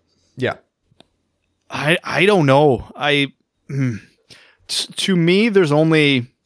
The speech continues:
Speaker 2: what I would call three slam dunk prospects in this draft, guys who I'm beyond certain are gonna be productive N H Lers. A-, as much as I would love, uh, to get a Raymond, a Rossi, um,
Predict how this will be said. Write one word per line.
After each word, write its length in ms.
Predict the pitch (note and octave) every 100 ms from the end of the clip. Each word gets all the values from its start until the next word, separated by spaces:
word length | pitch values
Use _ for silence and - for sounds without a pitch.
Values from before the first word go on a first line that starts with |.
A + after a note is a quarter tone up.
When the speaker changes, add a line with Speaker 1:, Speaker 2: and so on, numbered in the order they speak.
| _ _ _ _
Speaker 2:
what 160 | D3+ C3+
I 60 |
would 140 | C3+ B2+
call 220 | C3 C3
three 640 | - - B2 B2+ B2+ B2+
slam 480 | - - B2 B2 A#2
dunk 360 | A2+ A2+ - -
prospects 800 | B2+ A2+ G#2+ - C3 A#2+ - -
in 180 | B2 A#2
this 160 | A2 -
draft, 360 | A2+ A2+ -
guys 320 | A#2+ A2 A2
who 220 | - A#2 A2+
I'm 360 | A2 G#2+ A2 - _ - - - _ _ B2
beyond 480 | A#2 B2 B2 B2+ A#2+
certain 480 | - A2+ B2 A#2
are 180 | A2+ A#2
gonna 220 | G#2 A2+
be 180 | G#2+ A#2
productive 540 | G#2+ A#2 G#2+ G#2 A#2+ G#2+
N 80 |
H 200 | A2 G#2 G#2
Lers. 500 | G#2+ C3+ E3 - - - - - - - - _ _ _ _ _ _ _
A-, 160 | D3+ D#3+
as 160 | D3+ D3
much 220 | F3+ G3+
as 120 | E3+
I 100 | C3
would 200 | B2 A2+
love, 760 | A2+ C3+ E3+ F3+ E3+ C#3+ A2 D#3+
uh, 340 | C#3+ B2+ A#2+
to 140 | -
get 120 | C3 B2
a 40 |
Raymond, 360 | A#2+ B2+ C3 A#2+
a 40 |
Rossi, 800 | A2 A2+ A#2+ - - B2+ A#2 G#2+
um, 600 | A2 A2+ G#2 G2+ G2+ A2+